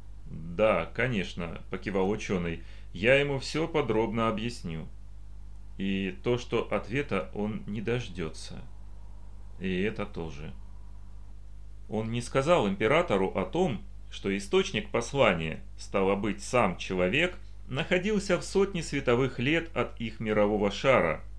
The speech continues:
и о том, что это значило. Тридцать пять, тридцать семь лет. Такова средняя продолжительность их жизни. Самому старому долгожителю сейчас сорок восемь,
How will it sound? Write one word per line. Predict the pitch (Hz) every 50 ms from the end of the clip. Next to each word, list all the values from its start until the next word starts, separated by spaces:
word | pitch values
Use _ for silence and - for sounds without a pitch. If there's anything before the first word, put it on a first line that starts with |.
| - -
и | - 120
о | 131 127
том, | 131 - 165 170 165 156 131
что | - - - 135 127 120 - - - - -
это | - 104 101 98 101 110 104
значило. | 95 95 101 104 113 120 113 - - - 85 82 87 95 - - - - - - - - - - - - - - - - - - - - - - - - - - - - - - - -
Тридцать | - 123 165 196 196 - - 175 - - -
пять, | 160 160 151 151 143 139 - - - - -
тридцать | - 123 160 180 - - 147 135 -
семь | - - 123 123 123 113
лет. | 104 98 104 101 95 - - - - - - - - -
Такова | - 104 - - 120 135 185 214 214
средняя | 208 - 156 175 185 180 147 151 139
продолжительность | - 131 127 113 117 117 113 110 131 131 - 123 120 117 110 110 - - -
их | 110 104 104 98 101
жизни. | 90 90 101 101 92 85 82 82 80 80 80 - - - - - - - - - - - - - -
Самому | - - - - 120 151 170 175 170 170 170 170
старому | - - - 202 214 202 185 165 165
долгожителю | 147 151 156 156 131 160 160 156 160 220 220 - 127 107 95 92 87 - - - - -
сейчас | - - 135 151 - - 214 220 208 208 - -
сорок | - - 180 185 180 180 180 180 -
восемь, | 165 175 180 160 131 - - - 80